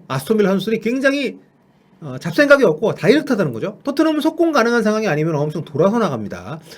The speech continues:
앞에 갔다가 막히면 다시 맨 뒤로 돌아와요. 아주 느리고 답답합니다. 반면에 에스턴 빌라는 일단 상대 진영으로 공이 넘어가면 뒤를 보기보다는 어떻게든 그곳에서 해결을 하려고 합니다.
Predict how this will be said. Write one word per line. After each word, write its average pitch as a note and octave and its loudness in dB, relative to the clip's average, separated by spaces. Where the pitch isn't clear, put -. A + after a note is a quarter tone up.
앞에 C3 -2
갔다가 F3+ -4
막히면 G#3 -6
다시 C#3 -6
맨 C#4+ -4
뒤로 C4 2
돌아와요. C#3 0
아주 C4+ 2
느리고 A#3 2
답답합니다. D#3 -6
반면에 C#4+ 2
에스턴 A#3+ 0
빌라는 A#3 2
일단 G3+ 2
상대 C#4+ -6
진영으로 A#3 -2
공이 G3+ 0
넘어가면 D3 -2
뒤를 B3+ 2
보기보다는 G3 2
어떻게든 C4 0
그곳에서 F#3 0
해결을 B3 0
하려고 G#3 2
합니다. F3+ -4